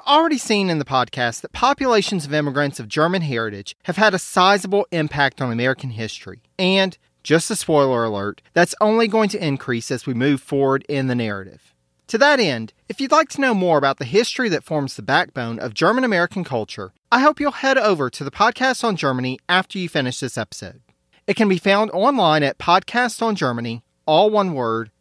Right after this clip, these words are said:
dot com. I'll also post a link on the source notes page for this episode. We covered the dramatic election of eighteen hundred in episode two point twenty-four, but as a quick recap, Jefferson and his running mate Aaron Burr both earned seventy-three electoral votes,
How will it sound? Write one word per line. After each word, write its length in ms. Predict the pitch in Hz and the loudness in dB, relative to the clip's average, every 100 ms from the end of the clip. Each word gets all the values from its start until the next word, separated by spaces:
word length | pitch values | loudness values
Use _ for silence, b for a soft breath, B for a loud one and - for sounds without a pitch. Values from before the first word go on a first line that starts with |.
| _ | _
dot 260 | - 127 131 | 2 2 2
com. 360 | - 98 92 - _ _ _ - | -4 -10 -12 -20 _ _ _ 2
I'll 100 | 196 | 2
also 380 | 226 254 285 254 | 4 2 2 0
post 280 | 240 220 | 0 -2
a 60 | 214 | -2
link 260 | 156 135 - | -2 -2 -2
on 100 | 151 | -4
the 60 | 135 | -2
source 340 | - 190 185 | 0 0 2
notes 200 | 185 185 | -2 -2
page 340 | - 151 143 | 0 0 0
for 140 | - 131 | -2 -2
this 200 | 123 - | -2 -4
episode. 460 | 110 - 92 78 _ _ _ _ _ _ _ _ | -8 -10 -16 -20 _ _ _ _ _ _ _ _
We 120 | 208 | 0
covered 340 | - 302 330 294 | 4 4 4 2
the 100 | 226 | 0
dramatic 520 | 160 147 175 220 196 | 2 6 6 4 4
election 420 | 165 139 - 143 | 4 4 2 0
of 60 | 135 | 0
eighteen 320 | 160 - 165 | 0 -2 -4
hundred 340 | 139 120 117 | -2 -2 -2
in 100 | 117 | -2
episode 360 | 127 - 120 113 | -4 -2 -6 -4
two 180 | - 220 | -6 -4
point 260 | 190 175 | -4 -4
twenty-four, 600 | - 156 151 - 110 87 - - | -4 -6 -6 -6 -8 -8 -12 -2
but 100 | 202 | 0
as 100 | 196 | 0
a 60 | |
quick 300 | 226 - 254 | 0 2 2
recap, 580 | - 190 170 127 95 - _ _ - | 2 -2 0 -6 -12 -16 _ _ 0
Jefferson 640 | 165 233 - 285 262 214 | 4 4 2 -4 -2 -2
and 140 | 170 | -2
his 160 | 156 131 | -4 2
running 220 | 151 147 | 2 2
mate 200 | 139 135 151 | -2 -2 0
Aaron 260 | 208 226 | 0 0
Burr 320 | 143 113 110 - _ | -2 -2 -2 -6 _
both 320 | 180 240 240 - | 4 4 2 -2
earned 340 | 170 170 160 | 0 0 -2
seventy-three 560 | - 208 226 233 185 165 | -2 -2 -2 -4 -2 2
electoral 540 | 147 139 - - 151 | 4 4 2 -2 0
votes, 460 | 127 92 90 - | 0 -6 -10 -16